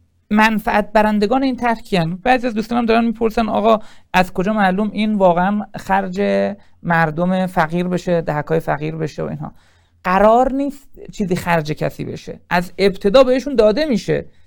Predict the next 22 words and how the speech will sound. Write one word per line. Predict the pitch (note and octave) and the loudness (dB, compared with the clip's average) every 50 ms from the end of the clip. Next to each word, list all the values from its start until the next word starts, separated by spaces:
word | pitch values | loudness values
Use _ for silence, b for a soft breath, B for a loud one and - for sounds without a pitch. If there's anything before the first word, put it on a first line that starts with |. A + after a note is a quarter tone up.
| b b _ | b b _
کسی | - F3+ F#3 - D4 | -2 -2 -2 -2 -6
نمی‌تونه | D#4 F4 - C#4 C4+ | -8 -6 -4 -4 -2
اون | A#3 G#3+ | 0 4
رو | G#3 | 4
از | F#3 E3 D#3 | 4 2 2
اونها | - - F#3 F3 D#3+ E3+ | -2 -2 0 0 2 0
بگیره. | D#3+ D3+ D#3+ D#3+ C#3+ C#3+ D3+ D3 C3+ C#3 C#3 b b b b b b b b b b _ | 0 0 -2 -4 -4 -4 -6 -6 -6 -6 -10 b b b b b b b b b b _
ما | G3 G#3+ B3+ C#4 - F3 - | 4 6 6 6 4 0 0
اگر | G#3+ A#3 B3 B3+ C#4 C4+ C4+ C4+ b b b b b b _ _ - F#3+ E3+ E3+ | -2 0 2 4 2 2 2 0 b b b b b b _ _ -4 -2 0 0
ببینیم | G3+ C#4 D4 B3+ A#3 G3+ F#3+ | 2 2 2 2 2 2 0
سهم | F3 F3+ - A#3+ A#3+ B3 A3+ | 0 0 0 0 0 0 0
هر | G#3 F3 F#3+ A#3 B3+ | 0 0 0 0 0
دهک | B3 G3 F#3 F#3 F3+ A#3 A#3+ - | 0 0 0 2 2 2 0 -2
رو | - - E3+ D#3+ | -4 -2 -2 0
از | E3+ E3+ F3 E3+ F3 | 0 0 0 0 2
یارانه | F3+ F3+ F3 F3+ A3 | 2 2 2 2 0
بنزین | G#3 F#3+ F#3 E3+ E3+ E3 G3+ A3 | 0 0 0 0 0 -2 -4 -4
این | A3 G3+ F#3 | -2 -4 -4
طرح | F3+ - F3 E3+ D#3+ D3+ D3+ D#3+ D#3+ D#3 D#3+ D#3+ b b b b b | -2 -2 -2 -2 -2 -2 0 0 0 0 -2 -6 b b b b b
خودمون، | b - - - F3 E3 D#3+ E3 D#3+ E3+ F#3+ A3 B3 C4+ B3+ B B B B B B B B - - - - - - | b -10 -2 0 2 2 4 2 2 2 2 2 0 -2 -4 B B B B B B B B -10 -6 -6 -6 -6 -8
همینطور | - G#3 - B3 C4+ D4 C#4 - - G#3+ G3+ F#3 | -8 -2 0 0 2 2 0 0 0 -2 -2 -2
که | F3+ - - F#3+ F#3 F#3 F3+ F3 F3 F3+ | -2 -2 0 2 2 2 2 0 0 -4